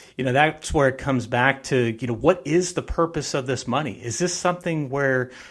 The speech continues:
you're gonna need some money, let's say, in the next six months, you know, one year or something like that? You know, then perhaps finding a, a good C D or a good, y-, you know, s-,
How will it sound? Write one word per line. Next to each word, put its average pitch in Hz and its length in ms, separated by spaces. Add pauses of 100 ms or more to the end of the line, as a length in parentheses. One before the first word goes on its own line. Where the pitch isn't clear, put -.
(180)
you're 139 200
gonna 156 220
need 123 400
some 131 260
money, 127 320
let's 113 260
say, 131 220
in 113 80
the 110 100
next - 560 (200)
six - 340
months, 160 640
you 123 140
know, 107 100
one 107 320
year 143 320
or 185 80
something 135 380
like 110 240
that? 131 380 (480)
You 151 140
know, 127 80
then 135 200
perhaps 135 420
finding 127 480
a, 110 280
a 135 140
good 123 300
C 123 240
D 123 340
or 113 160
a 107 60
good, 123 420
y-, 92 160 (140)
you 139 100
know, 107 240 (100)
s-, - 200